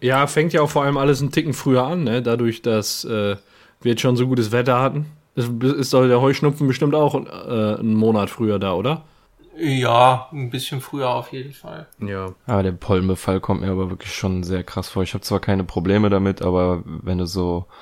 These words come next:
Speaker 3: draußen bist und es sich anfühlt, als würd's schneien, <laughs> und weil wir sind das alles Pollen so, dann finde ich, kommt mir das schon krasser vor als sonst.
Speaker 2: Ja, also, ist echt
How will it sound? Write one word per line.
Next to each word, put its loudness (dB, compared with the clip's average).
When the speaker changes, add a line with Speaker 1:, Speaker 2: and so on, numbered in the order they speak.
Speaker 3:
draußen 2
bist 2
und -2
es -6
sich -6
anfühlt, 0
als -4
würd's -2
schneien, 2
<laughs> -18
und -6
weil -2
wir -2
sind -4
das -8
alles -6
Pollen -4
so, -4
dann -6
finde 0
ich, -4
kommt -2
mir 0
das -2
schon -6
krasser -8
vor -6
als -6
sonst. -12
Speaker 2:
Ja, -2
also, -2
ist -4
echt -6